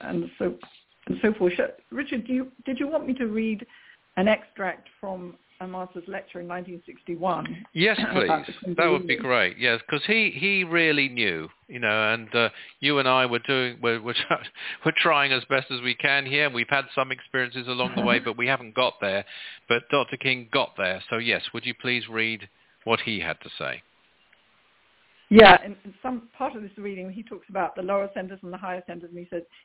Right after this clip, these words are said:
Speaker 1: here
Speaker 2: Mm.
Speaker 1: and there. He's obviously pointing to them in the lecture, but anyway, I think you'll get the, people will get the picture.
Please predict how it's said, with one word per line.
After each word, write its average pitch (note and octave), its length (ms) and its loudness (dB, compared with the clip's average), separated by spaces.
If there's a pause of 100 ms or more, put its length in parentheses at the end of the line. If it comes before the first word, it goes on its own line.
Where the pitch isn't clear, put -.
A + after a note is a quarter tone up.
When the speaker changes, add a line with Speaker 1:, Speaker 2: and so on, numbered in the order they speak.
Speaker 1:
here F#3+ 260 4
Speaker 2:
Mm. F#3 60 2
Speaker 1:
and F3+ 100 -4
there. F3 360 0
He's - 120 -18
obviously F#3+ 300 -10
pointing F#3+ 460 -6
to - 80 -14
them F3 140 -8
in F3 80 -6
the F3 80 -4
lecture, D#3 300 -2
but F3 140 -8
anyway, - 340 -4 (300)
I F#3+ 40 -8
think - 200 -8
you'll D#3 120 -4
get - 220 0
the, C#3 200 -6 (460)
people E3 280 0
will D#3 60 0
get - 180 -2
the - 60 -2
picture. - 400 -4